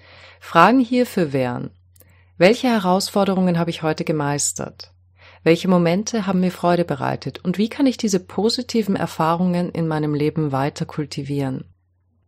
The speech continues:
Gibt es Situationen, in denen ich meine Reaktionen überdenken sollte? Was könnte ich morgen anders machen, um meinen Tag nach stoischen Prinzipien zu gestalten?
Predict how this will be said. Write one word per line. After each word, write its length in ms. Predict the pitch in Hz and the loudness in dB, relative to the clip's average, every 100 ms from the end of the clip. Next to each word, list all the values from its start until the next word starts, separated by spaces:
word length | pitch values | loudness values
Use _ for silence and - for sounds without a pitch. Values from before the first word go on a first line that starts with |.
| - | -4
Gibt 240 | 208 - | -4 0
es 160 | 277 - | -2 0
Situationen, 800 | 254 214 180 - 160 185 214 190 | 0 -2 -2 -2 0 2 0 -2
in 140 | 147 | -4
denen 320 | 151 160 175 | -2 0 0
ich 160 | 165 - | -4 -4
meine 200 | 151 147 | -4 -4
Reaktionen 640 | 143 143 - - 160 170 | -4 -6 -6 -6 -2 -2
überdenken 560 | 170 160 151 156 165 156 | -2 -2 -4 -6 -8 -10
sollte? 600 | 131 131 123 - 127 - _ _ _ _ _ - - - | -8 -8 -8 -10 -10 -12 _ _ _ _ _ -20 -20 -14
Was 240 | - 196 - | -2 -2 0
könnte 280 | 269 233 208 | -2 -2 -2
ich 160 | 185 | -4
morgen 340 | 160 165 214 220 | -4 -4 -4 -2
anders 440 | 175 175 190 - | -2 -2 -4 -4
machen, 420 | 175 170 180 180 - | -4 -4 -6 -6 -6
um 140 | 165 | -6
meinen 320 | 160 151 143 | -4 -4 -6
Tag 380 | - 147 156 - | -8 -10 -10 -8
nach 140 | 151 | -8
stoischen 520 | - - 151 165 - 147 | -6 -4 -2 -2 -4 -6
Prinzipien 540 | 156 147 - - 147 | -6 -8 -8 -6 -6
zu 120 | - | -6
gestalten? 720 | 143 - - 135 123 - 87 | -8 -6 -4 -4 -6 -12 -14